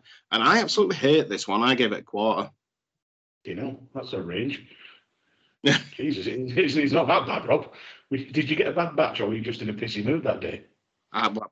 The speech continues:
Speaker 1: po-, possibly both. I d-, I don't know. I mean, I really like Vocation as a brewery as well, so who knows? That, that one wasn't for me, though.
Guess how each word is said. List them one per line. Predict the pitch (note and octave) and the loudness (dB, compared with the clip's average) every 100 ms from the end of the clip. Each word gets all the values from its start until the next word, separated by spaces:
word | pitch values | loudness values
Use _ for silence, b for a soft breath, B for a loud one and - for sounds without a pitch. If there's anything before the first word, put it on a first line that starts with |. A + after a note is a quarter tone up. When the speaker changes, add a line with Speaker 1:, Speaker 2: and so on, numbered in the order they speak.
| - | -4
Speaker 1:
po-, | C3 | -2
possibly | D#3+ D#3 C3+ G#2+ | 0 0 0 0
both. | F#2 B2 F3+ C#3 | 4 6 6 4
I | C3 | 2
d-, | |
I | A#2+ C3 | 2 4
don't | A#2 G#2+ | 2 4
know. | A#2 E3+ D3 B B | 2 2 0 B B
I | |
mean, | D#3+ D#3+ | 4 6
I | E3+ | 8
really | D3+ F#3 F3+ | 10 10 10
like | D3 C#3 | 8 6
Vocation | C3 A#2+ C3+ A#2 B2+ | 6 4 4 4 2
as | G#2+ | -2
a | |
brewery | G#2+ C3 F3 A#2 | 2 4 6 6
as | F#2+ A#2 | 4 2
well, | C3 D#3+ | 0 0
so | D3 A2 G2 G2 - _ _ _ _ _ _ _ | -2 -2 0 -2 -4 _ _ _ _ _ _ _
who | B2 A2+ | 2 4
knows? | G#2+ A2 G#2+ | 6 4 2
That, | - A2 | 0 -2
that | A2+ G2+ | 0 0
one | G2 F#2+ | -2 -4
wasn't | F2+ G2 D#2 | -6 -8 -8
for | |
me, | F#2+ F#2 | -4 -2
though. | F2+ F#2 | 0 0